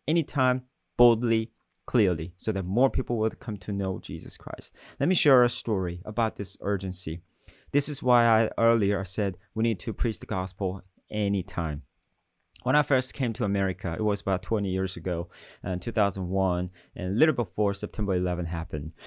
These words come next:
And I was pastoring in a church, small Korean American church, and, uh, I was a youth pastor, uh, for them. And then that was my first time preaching in English, so I was not really good and, uh, struggling a little bit, but I really enjoyed,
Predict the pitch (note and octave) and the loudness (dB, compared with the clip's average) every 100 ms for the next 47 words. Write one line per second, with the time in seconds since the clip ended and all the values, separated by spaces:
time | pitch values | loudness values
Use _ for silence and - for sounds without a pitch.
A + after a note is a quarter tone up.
0 | - - G2 B2+ C#3 A#2 - - A#2 - | -16 -4 2 4 4 2 2 2 2 0
1 | A#2+ A2+ G#2 F2+ - A2 A2 A#2+ - - | 0 0 -2 -4 -2 0 0 0 -8 -14
2 | _ - A#2 A2 G#2+ - G#2 G#2 G2 F#2 | _ -10 -2 0 0 0 2 2 2 -2
3 | - _ G2 F#2+ F#2+ G2 F#2 - F2 F2 | -8 _ -2 0 0 -4 -4 0 2 2
4 | - F2 F2 E2+ F2+ F2 F#2+ G2 F#2+ F2+ | 0 0 0 -2 0 0 0 0 -2 -2
5 | F2 B2+ - - G2 F2+ - E2 D#2+ - | -2 -2 -2 0 2 2 -4 -6 -6 -8
6 | F2+ E2+ - E2+ F#2+ E2+ - _ _ - | -8 -6 -4 -2 -2 -2 -6 _ _ -20
7 | - F#2+ F#2 A#2+ B2 A2 G#2+ G2 C3 D3 | -8 -2 2 2 2 0 2 2 2 0
8 | - A#2 G#2+ - A2 A#2 G#2 G2 A#2+ B2 | 2 2 2 0 0 -2 -2 0 0 0
9 | F#2+ G2 - F#2+ F#2+ F#2+ F2+ G2+ G2 G2 | 0 0 0 2 2 0 -2 -2 -2 -2
10 | F2+ E2+ G#2 G2+ G2+ F2+ - - - - | -4 -2 0 0 0 -2 -6 -16 -20 -14
11 | - F2 - A2 A#2+ A#2+ A#2 A#2+ A2 A2 | -10 -6 0 0 2 0 2 4 4 2
12 | G#2+ G2+ G2 A2+ C#3+ G#2 F#2 F#2 F2+ D#2+ | 2 4 4 4 2 2 -2 -2 -2 -2